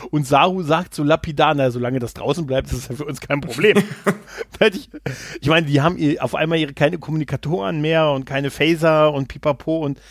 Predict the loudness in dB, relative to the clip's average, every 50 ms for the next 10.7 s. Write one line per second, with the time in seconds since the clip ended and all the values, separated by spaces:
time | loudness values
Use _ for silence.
0 | -20 -20 -20 -20 -20 -16 -8 -6 -2 2 2 2 2 0 -2 -6 -4 0 0 2
1 | 2 2 0 -2 -2 -2 -2 -2 -2 -2 -4 -8 -8 -8 -4 0 0 2 2 2
2 | 2 2 4 4 2 2 0 -6 -8 -6 -6 -6 -6 -4 -2 0 2 2 2 2
3 | 2 4 2 2 2 0 -4 -6 -4 -6 -6 -6 -4 -4 -4 -4 0 2 2 4
4 | 4 2 0 -2 -8 -16 -20 -20 -20 -20 -20 -20 -16 -8 -4 -2 0 2 2 0
5 | 0 -2 -4 -2 0 2 4 4 4 4 4 2 2 2 2 2 4 2 2 0
6 | 0 0 0 0 2 4 4 4 4 2 2 2 2 0 -2 -4 -8 -6 -4 -2
7 | -2 -2 -2 0 2 2 2 2 2 -2 -4 -4 -6 -4 -2 -2 -2 -2 -4 -2
8 | 0 2 4 4 2 2 -2 -2 0 0 0 2 0 0 0 0 -2 -2 -2 -2
9 | -2 0 0 0 0 0 0 0 -2 0 2 2 4 4 2 2 0 -2 -2 -2
10 | -2 -2 0 0 2 2 0 0 -2 -4 -2 0 0 0